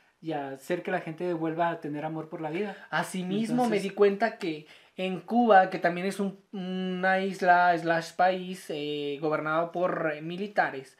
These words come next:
Speaker 1: Militares.
Speaker 2: un cubano tiene acceso, ay, yo no sé por qué terminamos hablando de esto, pero
Speaker 1: <laughs> Ya sé.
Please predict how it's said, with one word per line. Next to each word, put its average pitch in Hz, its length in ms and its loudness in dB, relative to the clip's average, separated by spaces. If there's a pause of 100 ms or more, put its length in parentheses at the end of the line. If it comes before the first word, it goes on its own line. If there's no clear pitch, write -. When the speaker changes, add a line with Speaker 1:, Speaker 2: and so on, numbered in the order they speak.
(140)
Speaker 1:
Militares. 151 340 -20
Speaker 2:
un 196 120 2
cubano 214 400 6
tiene 226 240 0
acceso, 196 800 -2
ay, 147 140 -14
yo 180 100 -8
no 214 60 -8
sé 214 100 -10
por 208 100 -12
qué 180 80 -10
terminamos 180 420 -8
hablando 151 260 -8
de 143 60 -14
esto, - 160 -20 (440)
pero 185 280 6
Speaker 1:
<laughs> - 480 -2
Ya 185 100 0
sé. 320 160 6